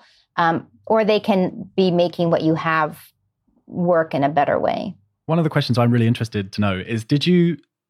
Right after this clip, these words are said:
Speaker 2: study any psychology literature when you were working on Inside Out?
Speaker 1: Well, Pete Docter did a tremendous amount, um, before I came on the project. He did years of study, um, on the emotions. When I came on, he had picked the five emotions,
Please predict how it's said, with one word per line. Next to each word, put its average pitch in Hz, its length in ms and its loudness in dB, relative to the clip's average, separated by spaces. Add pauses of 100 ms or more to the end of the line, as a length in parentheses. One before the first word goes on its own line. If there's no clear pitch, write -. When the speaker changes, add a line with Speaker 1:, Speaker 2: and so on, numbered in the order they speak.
(180)
Speaker 2:
study 120 600 0
any 117 200 0
psychology 107 800 -2
literature 101 480 -10 (140)
when 101 160 -4
you 98 140 -2
were 98 200 -6 (260)
working 104 320 -6
on 87 100 -12
Inside - 260 -16
Out? - 140 -16 (800)
Speaker 1:
Well, 240 160 0
Pete 349 260 -2
Docter 214 320 0
did 170 280 0
a 180 80 0
tremendous 185 720 0
amount, 151 640 -2
um, 156 220 0
before 165 420 0
I 165 180 0
came 165 220 -2
on 151 120 0
the 156 80 2
project. 151 520 -2
He 214 120 0
did 180 180 0
years 185 400 2
of 165 120 -2
study, 156 600 -2 (340)
um, 165 380 2
on 160 200 0
the 170 80 2
emotions. 170 680 0
When 170 120 0
I 185 120 0
came 196 200 0
on, 170 160 2
he 180 140 2
had 160 180 -4
picked - 260 -4
the 180 80 0
five 156 300 -2
emotions, 175 760 0